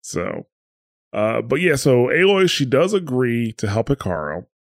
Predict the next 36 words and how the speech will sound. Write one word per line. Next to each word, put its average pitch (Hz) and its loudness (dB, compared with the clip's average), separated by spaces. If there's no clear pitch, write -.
and 110 0
he 113 0
tells 143 2
her 139 4
to 123 2
speak 120 -2
to 107 -4
Deca 101 -2
on 98 -4
her 87 -4
way 85 -4
out. 101 -2
There 214 0
are 233 0
three 202 4
data 123 2
points 117 -4
near 110 2
the 101 2
throne, 95 -4
but 98 -4
so 107 -6
we're 135 -6
gonna 202 -2
come 113 0
back 92 -2
to 98 -2
that 90 -2
because 101 -4
each 143 -6
of 127 -4
those 113 4
is, 120 -8
like, 110 -2
an 107 0
exhibit 98 -4